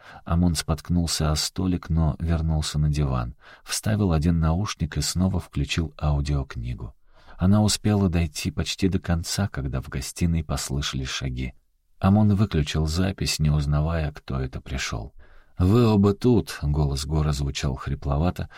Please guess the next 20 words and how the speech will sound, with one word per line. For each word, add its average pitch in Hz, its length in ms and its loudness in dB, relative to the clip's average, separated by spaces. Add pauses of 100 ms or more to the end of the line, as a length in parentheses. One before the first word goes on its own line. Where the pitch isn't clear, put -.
(180)
как - 320 -4
у 101 40 -6
того, 80 300 0
кто 76 200 -6
только 73 340 -4
проснулся. 73 600 -4
«Который 113 420 0
час? - 400 -4 (340)
Сколько 90 480 2
Амон 73 260 2
тут 65 160 -8
сидит? 64 440 -6 (140)
А 78 140 0
где 82 440 2
Эбби?» 82 220 0 (680)
«С - 100 -4
Персефоной. 87 760 0 (120)
Придут 101 340 4
завтра. 85 560 0
Хорошо». - 600 -2